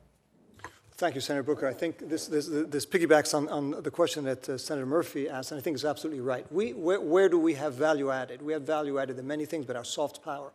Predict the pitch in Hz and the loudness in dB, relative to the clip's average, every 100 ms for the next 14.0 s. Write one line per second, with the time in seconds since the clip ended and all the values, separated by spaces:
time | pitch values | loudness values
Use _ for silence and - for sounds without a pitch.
0 | - - - 143 147 156 156 143 127 131 | -20 -20 -8 -4 -4 0 -2 -2 -8 -12
1 | _ _ - 156 175 160 160 - - - | _ _ -4 0 2 2 0 -2 -8 -6
2 | - 170 160 165 156 - 156 143 151 135 | 4 6 6 6 4 4 -2 0 0 0
3 | 131 139 175 165 147 - 170 151 151 139 | -6 -4 0 0 0 4 4 6 2 0
4 | 143 143 147 151 143 135 143 - - - | 0 2 2 2 0 -4 -6 -6 -10 -20
5 | - - 156 156 165 156 175 160 151 185 | -12 4 6 6 4 4 2 2 4 4
6 | 143 127 131 139 175 185 165 190 175 165 | 4 -4 -6 2 4 6 4 4 2 -2
7 | 156 147 139 - 160 151 143 143 143 - | -2 -2 -2 -2 -4 -2 -4 -4 -6 -6
8 | 185 170 - - - - - 165 147 160 | -8 -6 -12 -16 -20 -14 2 4 6 4
9 | 165 151 143 170 151 156 139 127 180 185 | 4 4 8 8 8 4 4 4 4 4
10 | 143 - 151 143 135 160 151 147 139 147 | -2 -4 -6 -8 -6 -2 -2 -2 -6 -10
11 | 135 143 135 127 147 143 - 170 127 143 | -8 -6 -6 -6 -4 -6 0 2 2 0
12 | - - _ - 170 170 156 156 147 165 | -12 -20 _ -4 2 6 6 6 2 0
13 | 147 147 151 147 160 170 135 120 143 151 | 2 2 2 0 2 0 -2 -6 -8 -12